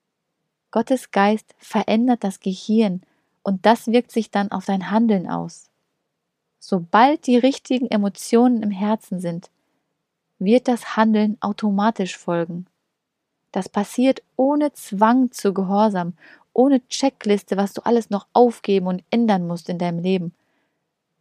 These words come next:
Gott möchte nicht dein äußerliches Verhalten ändern. Er will dein Herz, das heißt, deine Emotionen verändern.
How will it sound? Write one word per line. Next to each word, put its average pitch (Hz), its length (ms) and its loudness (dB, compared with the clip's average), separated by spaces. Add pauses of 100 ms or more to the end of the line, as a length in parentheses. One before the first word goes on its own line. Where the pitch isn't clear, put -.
(120)
Gott 220 200 0
möchte 233 320 0
nicht 226 200 0
dein 202 220 -4
äußerliches 208 640 -2
Verhalten 180 460 -4
ändern. 170 420 -8 (480)
Er 196 120 -2
will 208 120 2
dein 185 160 -2
Herz, - 720 -2 (680)
das - 220 -8
heißt, 208 300 0 (540)
deine 190 220 0
Emotionen 220 760 2
verändern. 175 560 -8